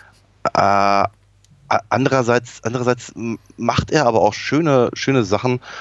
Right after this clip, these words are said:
um eben, wir hatten noch mal, vor-, vor-, ich glaube, vor allem diese Welt irgendwie zum Leben zu erschaffen. Mir ist zum Beispiel aufgefallen, ich fand das total faszinierend, das ist mir zum ersten Mal aufgefallen,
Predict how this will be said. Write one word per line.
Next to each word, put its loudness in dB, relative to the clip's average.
um 4
eben, 2
wir 4
hatten 2
noch 2
mal, 4
vor-, 2
vor-, -4
ich -8
glaube, 2
vor 0
allem 2
diese -2
Welt 2
irgendwie -4
zum -6
Leben -2
zu -6
erschaffen. -6
Mir 4
ist 0
zum 2
Beispiel 2
aufgefallen, 0
ich -10
fand -4
das -14
total -2
faszinierend, -2
das 0
ist -4
mir 4
zum 0
ersten 0
Mal 2
aufgefallen, 0